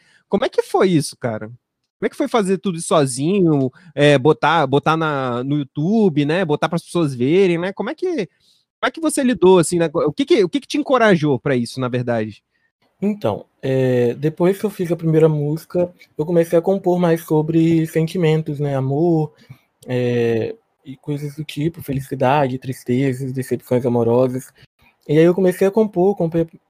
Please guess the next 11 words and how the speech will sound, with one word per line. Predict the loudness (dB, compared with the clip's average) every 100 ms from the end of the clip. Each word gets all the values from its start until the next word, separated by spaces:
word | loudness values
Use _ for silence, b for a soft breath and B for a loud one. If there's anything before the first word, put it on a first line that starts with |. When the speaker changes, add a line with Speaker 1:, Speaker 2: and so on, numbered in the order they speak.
| _
Speaker 2:
compus | -4 -4 -2 -4
a |
primeira | -2 2 2 2
música, | 2 0 -2 -2 -4 -6 _ _ _
que | -6 -6
foi | -2 -2 -2
Quando | -2 -6
Você | -2 -4
Vem | -2
Me | -2 -2
Ver. | -2 -4